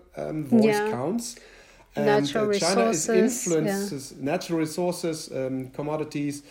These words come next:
Speaker 1: markets,
Speaker 2: Mm.
Speaker 1: access to markets, um,
Speaker 2: Yeah,
Speaker 1: also
Speaker 2: yeah.
Speaker 1: investment, to, to have the freedom to be, to, to, to be, uh, welcomed as an investor and all these
Speaker 2: Yeah.
Speaker 1: things. Um, this is,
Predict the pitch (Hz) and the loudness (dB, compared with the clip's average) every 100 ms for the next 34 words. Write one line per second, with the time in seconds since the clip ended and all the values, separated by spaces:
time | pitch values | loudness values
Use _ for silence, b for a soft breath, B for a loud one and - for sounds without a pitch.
0 | B B 131 139 160 175 175 156 214 214 | B B -4 2 2 2 0 0 2 2
1 | 214 - 156 151 156 147 151 156 147 139 | 0 -2 -6 -6 -6 -4 -2 -4 -8 -10
2 | - 127 127 127 123 226 226 208 214 139 | -10 -8 -4 -4 4 6 6 4 -2 -6
3 | 135 214 135 135 143 156 147 170 175 - | -2 0 0 -2 -6 -4 0 0 0 0
4 | 160 156 156 - - 143 127 135 135 127 | 0 2 0 -6 -10 -10 -8 -8 -8 -8
5 | - 165 156 156 139 139 135 131 - 131 | -6 -4 -6 -8 -6 -4 -2 -4 -6 -8
6 | 123 127 127 123 - 127 123 127 120 117 | -8 -8 -8 -8 -10 -12 -8 -8 -8 -8
7 | - - 120 147 151 131 139 123 139 123 | -10 -6 -2 -2 -2 -6 -6 -6 -6 -4
8 | 160 170 156 143 B B B - 165 151 | -4 -4 -4 -4 B B B -10 -4 -2
9 | 143 143 131 226 147 147 143 B B B | -2 -4 2 4 4 0 -4 B B B
10 | _ - 135 139 131 135 139 - - - | _ -6 -2 -2 0 -2 -6 -12 -18 -20
11 | - - 139 202 202 220 - | -20 -20 -2 -2 0 -4 -4